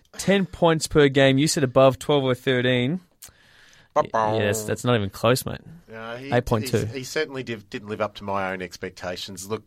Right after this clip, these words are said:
Speaker 2: in all reality, he probably didn't live up to his own, but, you know, he'll be back next year.
Speaker 1: And the forty-two point five three-pointers made,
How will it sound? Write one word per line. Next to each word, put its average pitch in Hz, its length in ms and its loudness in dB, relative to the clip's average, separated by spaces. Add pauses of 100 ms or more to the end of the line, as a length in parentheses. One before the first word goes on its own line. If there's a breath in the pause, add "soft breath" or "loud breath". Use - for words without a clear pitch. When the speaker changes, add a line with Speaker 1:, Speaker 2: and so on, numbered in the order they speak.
Speaker 2:
in 123 140 -10
all 131 100 -4
reality, 101 440 -4
he 98 100 -10
probably 95 400 -12
didn't 87 200 -18
live 87 140 -16
up 85 180 -12
to 90 100 -20
his 85 180 -18
own, 120 360 -10
but, 113 260 -2 (440 soft breath)
you 104 80 -14
know, 92 60 -12
he'll 104 140 -12
be 92 100 -16
back 95 240 -8
next 90 240 -16
year. 87 120 -14 (720 soft breath)
Speaker 1:
And 131 260 4
the 131 240 4
forty-two 156 520 2
point 143 300 4
five 139 360 6
three-pointers 139 640 2
made, 131 400 4